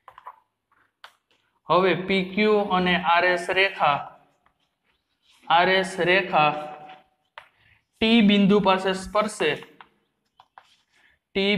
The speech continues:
બિંદુ આગળ છેદે છે. પી ક્યુ અને આર એસ કઈ રેખા આગળ? ટી આગળ છેદે છે. તો ટી આગળ સામસામેના ખૂણા કેવા થશે? અભિકોણો. તો લખીશ, ટી આગળ સામસામેના ખૂણા અભિકોણ થશે.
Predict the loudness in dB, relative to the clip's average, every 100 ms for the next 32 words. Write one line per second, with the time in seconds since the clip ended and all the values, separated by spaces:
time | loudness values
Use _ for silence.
0 | 0 0 2 2 4 2 2 0 -2 -12
1 | -18 -20 -20 -20 -20 _ _ _ _ _
2 | -6 0 2 4 2 0 -6 -8 -14 -20
3 | -20 _ -20 -20 _ -20 -20 _ _ _
4 | _ -20 -8 -2 0 2 2 4 6 6
5 | 6 4 0 2 4 4 4 4 4 2
6 | 0 -6 -4 0 4 4 4 4 2 2
7 | 2 4 2 0 -6 -10 _ -2 -2 0
8 | 0 4 6 4 4 2 2 2 0 -2
9 | -2 -2 -4 -2 0 0 0 2 2 0
10 | -2 -2 -2 -6 -4 0 0 2 0 0
11 | -6 -16 -20 -8 -2 0 0 -2 -4 -2
12 | 2 2 2 2 0 2 0 0 -10 -20
13 | _ _ -20 _ _ _ _ _ _ _
14 | _ _ -4 0 2 0 -2 -2 -2 -2
15 | -2 -2 0 0 0 0 -4 -4 -14 -16